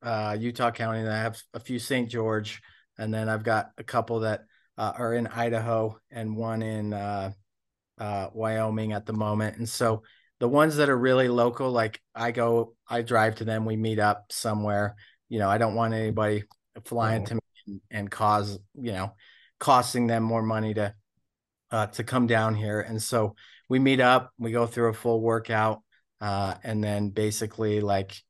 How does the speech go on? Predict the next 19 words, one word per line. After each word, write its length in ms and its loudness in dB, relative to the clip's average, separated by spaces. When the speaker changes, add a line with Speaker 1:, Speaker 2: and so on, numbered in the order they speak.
Speaker 1:
we, 440 -2
we 360 -2
give 260 2
all 180 6
that 180 4
information 640 0
to 160 -6
our 140 4
advisors. 580 0
It 100 -8
could 160 -10
be 120 -2
anything 360 -2
from 200 -4
the 80 -4
video 340 2
that 160 0
I've 140 0
shot 400 6